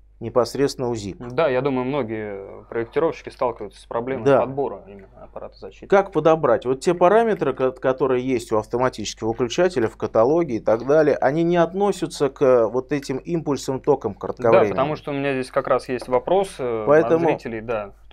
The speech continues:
Speaker 2: какой именно там
Speaker 1: судить
Speaker 2: автомат
Speaker 1: о том,
Speaker 2: выбрать.
Speaker 1: может ли работать автоматический выключатель, вот тем, по, по тем параметрам, которые есть в каталоге на автоматический
Speaker 2: Мгм.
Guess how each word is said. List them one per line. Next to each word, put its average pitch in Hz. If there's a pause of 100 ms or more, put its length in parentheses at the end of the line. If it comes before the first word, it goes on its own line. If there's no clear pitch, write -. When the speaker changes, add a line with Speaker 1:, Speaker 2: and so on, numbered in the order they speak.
(100)
Speaker 2:
какой 127
именно 113
там -
Speaker 1:
судить 170
Speaker 2:
автомат 151
Speaker 1:
о 117
том, 165
Speaker 2:
выбрать. 90 (680)
Speaker 1:
может 143
ли 135
работать 139
автоматический 131
выключатель, 117
вот 113
тем, 117
по, - (100)
по 107
тем 123
параметрам, 110
которые 107
есть 107
в -
каталоге 143
на 120
автоматический 107
Speaker 2:
Мгм. 98